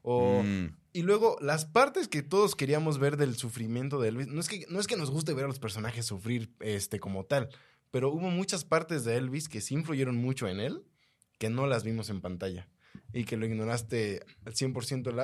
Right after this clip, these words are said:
Speaker 1: el tema de la guerra, el tema de cuando se puso súper gordísimo y que sí influyó mucho, pero seguía dando shows en Las Vegas. Eh, a mí se, a mí sí se me hizo una decepción, más porque, pues, soy, soy un músico aficionado, entonces, eh,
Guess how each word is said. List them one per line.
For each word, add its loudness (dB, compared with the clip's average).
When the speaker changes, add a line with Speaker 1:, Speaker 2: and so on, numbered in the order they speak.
Speaker 1:
el -4
tema 0
de 2
la 0
guerra, 0
el -2
tema -4
de -2
cuando -6
se -8
puso -6
súper -4
gordísimo 0
y -4
que -6
sí -2
influyó -2
mucho, -4
pero -2
seguía 0
dando 2
shows 2
en 0
Las -4
Vegas. -4
Eh, 2
a -2
mí 4
se, 0
a 0
mí 4
sí -2
se 0
me 4
hizo 2
una 2
decepción, 2
más 2
porque, 2
pues, -4
soy, 6
soy 2
un 4
músico 4
aficionado, 2
entonces, 2
eh, 4